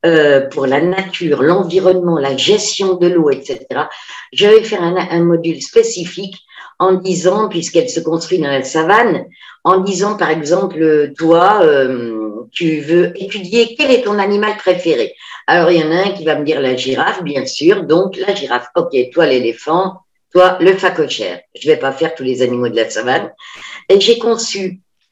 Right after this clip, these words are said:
un programme théorique d'une demi-heure par semaine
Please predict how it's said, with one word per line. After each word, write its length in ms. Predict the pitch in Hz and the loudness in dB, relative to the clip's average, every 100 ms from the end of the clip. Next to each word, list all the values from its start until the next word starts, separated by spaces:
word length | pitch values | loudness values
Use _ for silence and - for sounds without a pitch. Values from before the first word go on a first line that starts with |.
| - | -4
un 160 | 180 175 | 0 0
programme 680 | 175 165 139 165 233 240 - _ - | 0 -2 0 0 0 -2 -6 _ 0
théorique 640 | 330 302 196 185 - - _ _ _ _ _ | 2 4 2 0 -8 -20 _ _ _ _ _
d'une 280 | 156 269 285 | -8 -4 0
demi-heure 380 | 233 196 170 165 | 0 0 -2 -4
par 200 | 147 - | -6 -8
semaine 560 | - 120 117 131 165 | -6 -4 -4 -2 -2